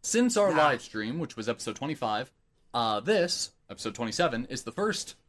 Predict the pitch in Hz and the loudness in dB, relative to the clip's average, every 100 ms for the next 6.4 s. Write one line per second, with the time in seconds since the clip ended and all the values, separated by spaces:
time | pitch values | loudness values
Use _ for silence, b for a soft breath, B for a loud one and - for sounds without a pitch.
0 | _ - 147 - 143 135 92 101 - 147 | _ -4 -2 -2 -6 -8 -10 -12 -4 -4
1 | 143 117 90 113 120 117 - - - - | -2 -6 -6 0 0 0 -8 -10 -10 -14
2 | _ _ _ _ _ _ _ _ _ _ | _ _ _ _ _ _ _ _ _ _
3 | _ - 202 - 233 233 233 220 226 233 | _ -2 -2 0 2 8 8 8 2 4
4 | 214 262 254 220 208 202 - 87 - 185 | 4 6 4 6 6 4 0 -8 2 2
5 | 165 - 127 131 202 233 107 110 107 131 | 4 4 2 2 0 0 -2 -4 -4 -4
6 | 131 135 143 | -6 -4 -4